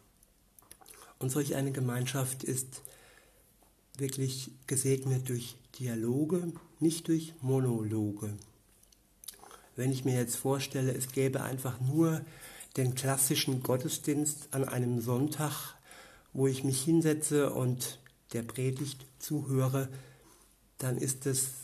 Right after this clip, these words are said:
kein wirklicher Dialog unter den Menschen. Man hört sich diese Predigt an und geht dann wieder nach Hause, führt vielleicht vorher noch ein bisschen Smalltalk mit Leuten aus der Gemeinde,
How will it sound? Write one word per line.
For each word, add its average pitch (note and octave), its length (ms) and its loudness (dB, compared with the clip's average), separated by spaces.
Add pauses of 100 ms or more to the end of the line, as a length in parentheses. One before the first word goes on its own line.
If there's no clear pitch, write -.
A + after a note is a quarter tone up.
(100)
kein C3 360 -2
wirklicher C#3+ 540 0
Dialog A#2+ 880 0 (160)
unter B2+ 300 0
den A#2+ 220 2
Menschen. B2+ 540 0 (880)
Man B2 140 0
hört D#3+ 200 2
sich D#3+ 160 -2
diese C3+ 220 -4
Predigt B2+ 540 -2
an F#3 280 4 (960)
und C3 220 0
geht C3+ 180 0
dann B2+ 180 2
wieder C3 180 0
nach A#2+ 220 -2
Hause, D3+ 520 4 (840)
führt C#3 380 0
vielleicht B2+ 360 0
vorher C3 360 2
noch B2+ 180 0
ein B2+ 100 0
bisschen B2 340 0
Smalltalk C#3 880 0 (1000)
mit C3 200 -2
Leuten B2+ 380 2
aus B2+ 300 -4
der B2+ 100 -2
Gemeinde, A#2 580 0